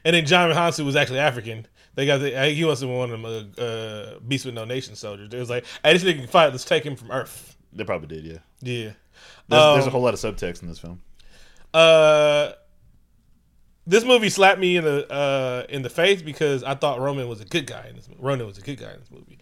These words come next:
Speaker 1: Spoiler alert. <coughs>
Speaker 2: No, I did like that, actually.
Speaker 1: Yeah, I was like, "Oh, Roman's sensible? Oh, shit, no." I guess he hasn't went crazy yet.
Speaker 2: Oh, yeah, it is, it is the early nineties.
Speaker 1: Yeah.
Speaker 2: Well, mid nineties.
Speaker 1: Well, no, no, he was crazy.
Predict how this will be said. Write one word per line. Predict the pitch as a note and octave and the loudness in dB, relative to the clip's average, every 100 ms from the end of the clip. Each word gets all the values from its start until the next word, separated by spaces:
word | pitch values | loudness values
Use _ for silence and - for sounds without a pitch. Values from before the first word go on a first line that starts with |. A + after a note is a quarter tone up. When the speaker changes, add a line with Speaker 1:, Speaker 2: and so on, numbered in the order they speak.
| _ _ | _ _
Speaker 1:
Spoiler | - D#3 A2+ | -4 -2 -2
alert. | G#2+ G2+ - - - - - - - - | -6 -12 -16 -20 -20 -20 -20 -20 -6 -2
<coughs> | D3 D#3 E3+ A#2 - - | 0 0 0 -2 -10 -2
Speaker 2:
No, | B2+ | -2
I | G2+ | 0
did | A2 | -4
like | F#2+ F2+ | -6 -8
that, | E2 | -10
actually. | D#2+ - F2+ - - | -12 -14 -20 -20 -8
Speaker 1:
Yeah, | D#3+ D3 D3+ | -4 -4 -4
I | |
was | B3 | -4
like, | A3 | -4
"Oh, | D#4 F4 B3 | -2 0 4
Roman's | C4 D#4 - | 4 2 -2
sensible? | G#3+ A#3+ G4+ A4+ - _ _ _ - - C5 | -2 0 0 0 -2 _ _ _ -20 -6 2
Oh, | G4+ | 2
shit, | - A4+ B4+ B4 | 2 -2 -2 -4
no." | B4 C5 A4+ C#4 - - | -4 -2 -4 -6 -12 -10
I | G#3+ | -2
guess | B3 B3 | -2 4
he | |
hasn't | A#3 A3+ | 2 4
went | A3 | 0
crazy | D4+ F4 F#3+ | 2 0 -2
yet. | B2+ A#2 _ _ _ - | -8 -10 _ _ _ -6
Speaker 2:
Oh, | |
yeah, | D3 G#2+ | -2 0
it | G#2+ | -2
is, | F#2 | -6
it | F#2+ G2 | -8 -8
is | G#2 F#2+ | -8 -8
the | |
early | F2 F2+ | -8 -8
nineties. | E2+ D#2+ - _ - | -8 -14 -18 _ -14
Speaker 1:
Yeah. | C3+ A2 _ _ _ | -12 -12 _ _ _
Speaker 2:
Well, | F#2+ F#2+ | -8 -8
mid | F2 F2+ | -6 -10
nineties. | D#2 D2 D2+ - - - | -12 -16 -20 -20 -16 2
Speaker 1:
Well, | G#3 | 8
no, | A3+ | 8
no, | F3 C3+ | 8 4
he | C#3+ | 0
was | G3 | -2
crazy. | - C#3+ | 0 -2